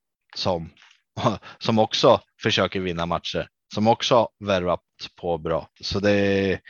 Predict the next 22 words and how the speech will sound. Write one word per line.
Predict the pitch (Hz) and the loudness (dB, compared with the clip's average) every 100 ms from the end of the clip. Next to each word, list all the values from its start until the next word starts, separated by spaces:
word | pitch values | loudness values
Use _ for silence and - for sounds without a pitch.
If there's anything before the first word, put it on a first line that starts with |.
| - _ _ - | -20 _ _ -10
vi | 92 113 | -2 0
är | |
inte, | 120 98 95 87 90 | 0 0 0 0 -2
bara | 92 | -4
för | 95 | -2
att | 120 101 | -4 -6
vi | 101 127 139 117 | -6 -4 -2 0
har | 107 104 101 | -2 -2 -8
på | 92 | -6
pappret | 101 90 92 - | -2 -2 -4 -8
ett | 85 - | -8 -8
fint | - 82 78 - | -12 -12 -12 -8
lag | 85 82 82 | -4 -4 -8
så | - 80 80 78 87 | -10 -10 -10 -12 -12
betyder | 85 92 87 | -10 -8 -8
inte | 82 85 | -8 -10
att | - | -8
de | 87 | -6
andra | 87 90 110 | -4 -2 0
har | 95 85 80 87 - | 2 0 -4 -6 -14
legat | 82 85 80 80 - - | -6 -6 -4 -6 -6 -8
i, | 87 80 80 80 80 | -4 -4 -4 -4 -8